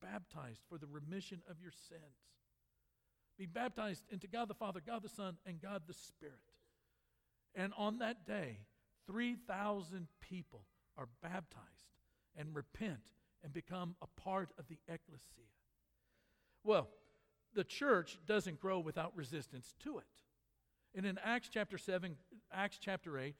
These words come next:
there's this great persecution that breaks out against the church because of the martyrdom of Stephen. And we're told in chapter eight, verse four, that those that are scattered into Judea and Samaria, second part of the plan,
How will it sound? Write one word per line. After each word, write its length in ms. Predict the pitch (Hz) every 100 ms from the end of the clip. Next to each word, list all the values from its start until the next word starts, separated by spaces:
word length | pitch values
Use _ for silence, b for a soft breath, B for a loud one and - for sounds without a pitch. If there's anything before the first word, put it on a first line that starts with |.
| b b
there's 180 | 208 214
this 140 | 214
great 280 | - 220 240
persecution 640 | 226 - 202 196 - 185 - 180
that 140 | 160
breaks 260 | 190 185 -
out 220 | 190 220 202
against 360 | 165 147 -
the 80 | 175
church 340 | - 147 147 - B B
because 320 | 180 190 165
of 80 | 165
the 60 | 160
martyrdom 640 | 180 208 214 208 185 185 -
of 140 | 165
Stephen. 560 | - - 185 165 123 139
And 200 | 175 170 143 b
we're 120 | 185 175
told 340 | - 240 226
in 80 | 180
chapter 360 | - 190 180
eight, 120 | 175 170
verse 220 | 165 156 -
four, 180 | 170 160
that 160 | 147 220
those 240 | 214 208 B B
that 140 | 196
are 80 | 185
scattered 540 | 160 - 202 226 185 160
into 220 | 151 156
Judea 520 | 143 143 180 202 202
and 100 | 185
Samaria, 680 | - 160 147 180 196 208 214 - b _
second 360 | - 185 196 -
part 200 | 185 180
of 60 |
the 60 | 175
plan, 440 | - 190 202 196